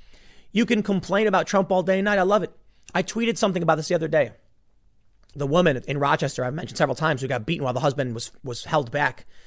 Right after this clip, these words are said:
had to watch. I said, "That's a, that's a D plus, what, D plus eight district? Democrat district?" These people, man, it's not a red pill.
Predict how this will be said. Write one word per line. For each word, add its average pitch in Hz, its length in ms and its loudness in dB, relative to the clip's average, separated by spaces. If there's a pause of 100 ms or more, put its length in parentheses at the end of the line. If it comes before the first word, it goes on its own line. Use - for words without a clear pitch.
(160)
had 143 120 -2
to 139 80 -4
watch. 165 400 2 (640)
I 160 80 -4
said, 185 160 2
"That's - 140 0
a, - 20 -4
that's 160 260 -6
a - 60 -4
D 147 320 -4
plus, - 500 0
what, 139 200 -4
D 160 100 -2
plus 156 300 -2
eight 131 280 -8
district? 160 500 -4 (600)
Democrat 156 460 0
district?" - 460 -4 (340)
These 214 180 2
people, 147 380 -2
man, 113 300 -10 (520)
it's 180 140 0
not 202 100 4
a 156 60 2
red 156 220 2
pill. 151 260 0